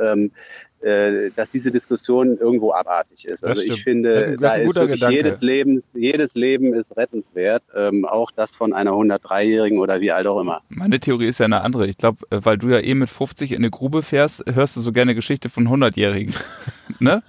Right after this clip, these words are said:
Speaker 1: Ja, ja, ja, ja, da ist auch was dran. Richtig, Ballermann.
Speaker 3: <laughs> Ne?
Speaker 1: So, jetzt leg aber auch los.
Speaker 3: Ja, klar. Soll ich mich auch beeilen, ja? Na gut. Ich, ich leg ein bisschen Zahn zu, aber ich hab, ich hab schon mehrere Artikel in der Be-, äh, äh, sozusagen, die man zusammenlesen muss.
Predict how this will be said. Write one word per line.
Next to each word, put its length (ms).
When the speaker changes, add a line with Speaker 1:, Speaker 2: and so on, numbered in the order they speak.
Speaker 1:
Ja, 320
ja, 340
ja, 200
ja, 180
da 140
ist 120
auch 180
was 100
dran. 280
Richtig, 360
Ballermann. 540
Speaker 3:
<laughs> 100
Ne? 220
Speaker 1:
So, 80
jetzt 220
leg 220
aber 160
auch 120
los. 380
Speaker 3:
Ja, 300
klar. 320
Soll 180
ich 60
mich 180
auch 160
beeilen, 480
ja? 220
Na 140
gut. 240
Ich, 260
ich 140
leg 180
ein 80
bisschen 300
Zahn 280
zu, 200
aber 140
ich 120
hab, 100
ich 100
hab 100
schon 180
mehrere 280
Artikel 340
in 100
der 120
Be-, 200
äh, 160
äh, 140
sozusagen, 640
die 120
man 160
zusammenlesen 680
muss. 200